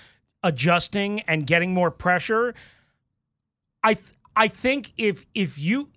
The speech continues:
if you watch that second half last night, and I wanna go back and slowly watch it because, you know, I, I was casually watching it, but what I saw was Minnesota was a little bit more aggressive,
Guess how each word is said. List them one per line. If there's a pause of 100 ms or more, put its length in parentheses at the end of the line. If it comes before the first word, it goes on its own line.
(360)
if
you
watch
that
second
half
last
night,
and
I
wanna
go
back
and
slowly
watch
it
because, (420)
you
know,
I,
I
was
casually
watching
it,
but
what
I
saw
was
Minnesota
was
a
little
bit
more
aggressive,